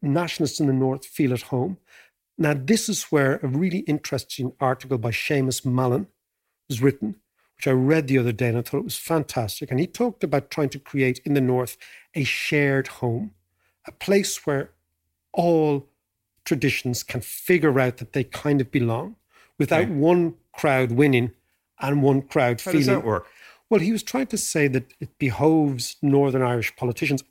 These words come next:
Speaker 1: and ourselves
Speaker 2: Mm-hmm.
Speaker 1: to begin to dial down the language, to change things, and ultimately to see that if Ireland is to avoid something really nasty like the Civil War, which could happen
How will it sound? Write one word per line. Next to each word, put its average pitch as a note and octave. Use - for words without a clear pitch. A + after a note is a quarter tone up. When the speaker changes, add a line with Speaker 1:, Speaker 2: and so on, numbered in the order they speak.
Speaker 1:
and F#3
ourselves G#3
Speaker 2:
Mm-hmm. G#2
Speaker 1:
to -
begin D#3+
to C3+
dial E3+
down C#3
the C3+
language, D3
to -
change F3
things, F#3
and D#3+
ultimately A3
to E3+
see D#3+
that B2+
if -
Ireland D3+
is C#3+
to D3+
avoid C#3+
something G#3
really A#3
nasty F#3
like C3
the -
Civil C#3
War, D#3
which D3+
could G#3+
happen G3